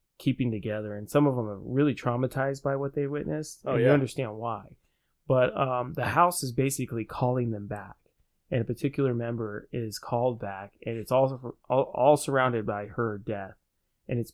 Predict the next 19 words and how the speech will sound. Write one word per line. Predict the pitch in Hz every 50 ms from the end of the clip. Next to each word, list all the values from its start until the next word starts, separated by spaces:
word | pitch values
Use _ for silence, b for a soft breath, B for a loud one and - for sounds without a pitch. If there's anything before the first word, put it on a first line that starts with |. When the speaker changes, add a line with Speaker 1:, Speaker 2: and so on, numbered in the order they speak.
| -
Speaker 1:
like | - 135 120 113 -
everything | 131 127 127 135 123 - 127 120 110 107
is | 107 104
happening | 117 117 117 107 - - 101 98 95 92
again. | 92 92 - 101 101 98 92 - - _ _ -
Speaker 2:
Oh, | 120 120 117 113 -
jeez. | - - - -
Speaker 1:
So | - 135 127 123
it's | 123 120 - - -
really, | 143 135 139 147 160 165 165 156 139 127 120 - - -
it's | - - 117 113 - -
really | 120 120 120 123 131 135 139 143 151 151 143 123 113
crazy | 107 - - 127 127 127 117 120
how | 113 117
they're | 107 107 101
tied | - - - 120 113 113 113 113
back | 120 107 98 95 - _ _ -
into | 110 117 113 113 110 - - 104
it. | 95 92 95